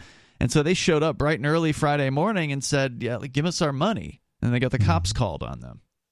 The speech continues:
Speaker 2: Wow.
Speaker 1: Officers who arrived on the scene left after determining that there was nothing criminal happening, according to N Y P D spokesbureaucrat. In the view of the tumult, the tumult, Sec-, Treasury Secretary Janet Yellen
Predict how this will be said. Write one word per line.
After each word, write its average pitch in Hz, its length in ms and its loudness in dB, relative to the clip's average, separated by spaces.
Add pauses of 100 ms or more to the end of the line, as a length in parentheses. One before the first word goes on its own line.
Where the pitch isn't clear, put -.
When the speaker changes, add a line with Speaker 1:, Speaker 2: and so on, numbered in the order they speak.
(180)
Speaker 2:
Wow. 82 680 -4
Speaker 1:
Officers 123 540 0
who 131 120 2
arrived 123 420 0
on 123 100 0
the 110 40 -2
scene 143 440 -2
left 208 440 0
after 127 220 0
determining 160 580 0
that 160 220 0
there 143 160 2
was 175 140 0
nothing 127 260 0
criminal 127 380 0
happening, 156 560 0
according 104 320 -4
to 107 300 0 (340)
N 117 140 0
Y 113 120 2
P 107 220 -2
D 104 100 0
spokesbureaucrat. 110 1120 -2 (560)
In 117 100 0
the 113 80 2
view 143 200 2
of 151 80 0
the 139 80 2
tumult, 156 560 0
the 131 320 0
tumult, 156 500 0 (100)
Sec-, - 360 -2 (500)
Treasury 196 480 2
Secretary 156 540 0
Janet 131 380 0
Yellen 123 460 -2